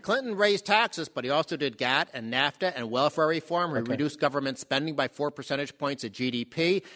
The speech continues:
Speaker 1: He deregulated, uh, telecommunications and agriculture. I mean, if I could take everything else of Clinton's policies and it meant that I had to take the thirty-nine point six percent marginal tax rate, I'd do it. We had a lot more economic freedom under Clinton than we've had under Bush and Obama.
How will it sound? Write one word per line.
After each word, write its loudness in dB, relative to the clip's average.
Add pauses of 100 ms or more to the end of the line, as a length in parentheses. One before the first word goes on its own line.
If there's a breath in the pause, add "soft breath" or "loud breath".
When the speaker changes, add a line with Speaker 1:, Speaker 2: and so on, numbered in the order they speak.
(140 loud breath)
Speaker 1:
He -4
deregulated, 2
uh, -2
telecommunications 0
and -10
agriculture. -2 (260 loud breath)
I -10
mean, -2
if -6
I 4
could -6
take -4 (500)
everything 2
else 0
of -8
Clinton's 0
policies 2 (160)
and 0
it -2
meant 0
that -4
I 4
had 2
to -10
take -6
the -14
thirty-nine 2
point -4
six -2
percent -2
marginal 2
tax -2
rate, 2
I'd 4
do 4
it. 0 (180 loud breath)
We 4
had 4
a 2
lot 4
more 2
economic 0
freedom 2
under -2
Clinton 0
than -2
we've -4
had 2
under 0
Bush -4
and -4
Obama. -4